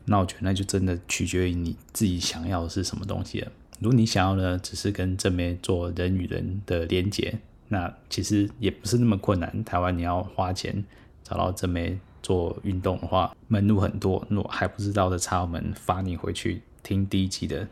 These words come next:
每一集全部再听一遍，反正是绝对有办法的。就算你要喝的是那种贵桑桑的金丝猫，或者是日本茶、韩国茶，不考虑钱钱的问题的话，一定有机会喝到的。但是呢，在国外有很多情境呢，是你在台湾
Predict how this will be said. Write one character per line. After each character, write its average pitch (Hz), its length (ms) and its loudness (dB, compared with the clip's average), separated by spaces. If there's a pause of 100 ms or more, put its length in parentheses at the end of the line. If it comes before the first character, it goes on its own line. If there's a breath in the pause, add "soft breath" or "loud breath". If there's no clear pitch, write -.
每 92 140 0
一 - 20 0
集 90 160 -2
全 98 200 0
部 95 60 2
再 92 80 0
听 95 180 -4
一 87 80 -2
遍， 87 280 -4 (160)
反 - 200 -2
正 104 140 0
是 110 220 4
绝 98 160 0
对 107 80 6
有 90 80 4
办 87 260 4
法 - 80 -6
的。 - 160 -10
就 - 140 -4
算 101 200 0
你 82 60 -4
要 90 160 0
喝 90 220 -2
的 85 120 -2
是 92 220 -2
那 87 60 -2
种 87 160 -2 (280)
贵 113 140 4
桑 90 200 -2
桑 92 220 0
的 85 60 -2
金 92 240 0
丝 - 160 -4
猫， 85 160 -2
或 90 260 -2
者 85 160 -4
是 90 420 -2
日 - 80 -2
本 92 200 -2
茶、 - 160 -4
韩 87 240 -4
国 90 160 -2
茶， - 260 -4 (180)
不 - 140 0
考 92 200 -4
虑 98 180 2
钱 90 180 -4
钱 87 180 -6
的 87 80 -4
问 95 140 0
题 90 100 -4
的 85 80 -4
话， 90 300 -2
一 101 80 -6
定 101 160 -2
有 82 120 -4
机 - 160 -10
会 90 140 0
喝 87 200 -4
到 85 240 -4
的。 - 120 -12 (220)
但 107 240 4
是 107 200 2
呢， 90 340 2
在 113 120 0
国 101 180 2
外 87 140 2
有 87 140 -2
很 92 140 0
多 90 140 -4
情 87 260 -2
境 92 180 2
呢， 85 180 -2
是 - 180 -4
你 87 100 0
在 95 120 4
台 - 240 -4
湾 87 300 -2